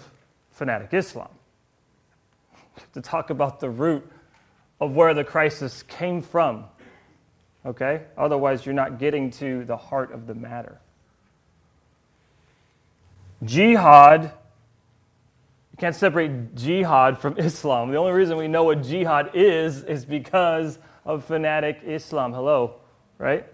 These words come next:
Let's put our brains back on here. Watch too much television, you think they're somehow separated.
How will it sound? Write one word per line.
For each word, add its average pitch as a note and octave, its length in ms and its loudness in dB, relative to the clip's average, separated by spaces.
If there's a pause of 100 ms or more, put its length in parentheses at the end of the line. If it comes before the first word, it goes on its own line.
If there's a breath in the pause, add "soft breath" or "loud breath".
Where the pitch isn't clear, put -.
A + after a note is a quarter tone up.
(180)
Let's - 260 -20 (120)
put D#3 120 -10
our D#3 120 -2
brains D#3+ 420 -4
back C3+ 280 -2
on C#3 200 -4
here. A#2 260 -8 (500 soft breath)
Watch C3+ 260 -8
too E3 120 -8
much C#3 220 -6
television, C3 540 -2
you A#2+ 100 -8
think C3+ 240 -6
they're C3+ 100 -6
somehow B2+ 380 -4
separated. C3+ 720 -4